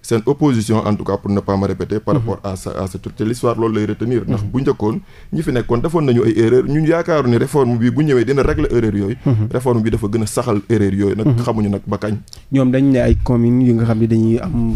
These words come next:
Speaker 2: compétitivité ak li nga xam ne moom mooy jëm ci wàllum koom, régler in-, euh, insuffisance, incohérence territoriale yi nga xam ne moom lañ fa nemmeeku woon. Kon yow boo ñëwee kon wax, euh, safaan bi, kon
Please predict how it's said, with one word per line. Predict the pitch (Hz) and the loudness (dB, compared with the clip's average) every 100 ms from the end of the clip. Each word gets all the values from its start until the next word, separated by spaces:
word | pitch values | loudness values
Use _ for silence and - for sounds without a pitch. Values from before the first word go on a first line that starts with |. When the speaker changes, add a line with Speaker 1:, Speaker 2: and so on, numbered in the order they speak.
| - | 2
Speaker 2:
compétitivité | 117 110 113 113 120 110 107 120 123 | 2 0 -2 -2 0 0 0 0 0
ak | - 113 - | -2 -4 0
li | 113 113 | 0 2
nga | 120 | 0
xam | 117 | 0
ne | |
moom | 117 | 2
mooy | 113 110 | 2 0
jëm | 110 110 | 0 -2
ci | 123 | -2
wàllum | 113 117 113 | 0 0 -2
koom, | - 131 147 - - - - - - | 0 0 0 -4 -20 -20 -20 -16 -6
régler | 123 120 113 117 113 | 0 0 2 0 0
in-, | 127 | 0
euh, | 117 117 117 117 131 | 2 2 0 -2 0
insuffisance, | 120 120 113 110 113 110 120 | -2 0 0 2 2 0 0
incohérence | 131 120 123 117 117 107 113 107 | -2 0 2 4 2 0 0 0
territoriale | - 113 110 117 113 113 113 | 0 0 0 0 2 4 4
yi | 113 | 4
nga | 113 | 2
xam | 117 117 | 0 0
ne | 110 | 0
moom | 107 | 0
lañ | 110 107 | 0 0
fa | 113 | 2
nemmeeku | 113 117 117 - | 2 4 2 2
woon. | 123 131 - - - | 0 0 -4 -18 -4
Kon | 127 | 0
yow | 127 | 2
boo | 127 139 | 2 4
ñëwee | 143 135 127 123 - | 4 4 4 2 2
kon | 120 120 117 | 2 4 2
wax, | 113 123 127 120 - | 0 2 2 2 0
euh, | 123 | 0
safaan | 110 127 123 113 | 0 0 0 0
bi, | 113 | 0
kon | - 127 | 0 0